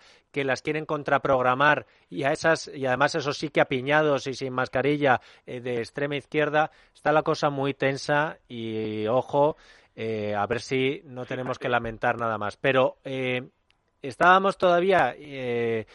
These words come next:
con la indigestión de lo que hemos escuchado. Lo voy a poner solo para que lo oigáis, pero no me da tiempo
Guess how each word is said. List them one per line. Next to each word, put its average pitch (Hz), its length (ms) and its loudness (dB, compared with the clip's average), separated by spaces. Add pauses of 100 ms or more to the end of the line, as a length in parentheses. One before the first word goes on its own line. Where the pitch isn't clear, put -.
(120)
con 131 160 0
la 135 60 -2
indigestión 135 800 -2 (320)
de 127 260 -4
lo 123 140 -2
que 143 80 -2
hemos 156 240 -2
escuchado. 165 720 2 (1200)
Lo 139 200 2
voy 202 160 4
a 240 80 6
poner 220 500 0 (240)
solo 208 720 4
para 151 240 4
que 147 100 -2
lo 131 120 2
oigáis, 123 760 2 (340)
pero 135 160 -4
no 151 140 0
me 196 100 2
da 190 140 6
tiempo 202 640 2